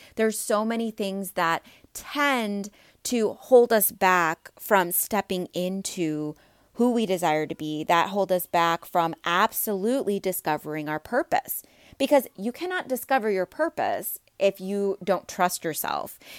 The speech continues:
if you're not in a place that you desire to be in your life, right? If you're not open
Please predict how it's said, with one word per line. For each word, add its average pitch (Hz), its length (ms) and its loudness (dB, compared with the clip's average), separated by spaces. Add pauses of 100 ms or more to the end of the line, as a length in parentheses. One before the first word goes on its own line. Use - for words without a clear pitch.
if 202 120 2
you're 208 120 4
not 208 220 6
in 196 100 0
a 175 60 -2
place 220 640 0
that 180 180 -4
you 175 120 -4
desire 147 460 -2
to - 140 -14
be 185 380 -2
in 143 100 -2
your 110 160 -8
life, 65 320 -4
right? 180 220 6
If 185 120 0
you're 190 100 -2
not 202 300 0
open 185 580 4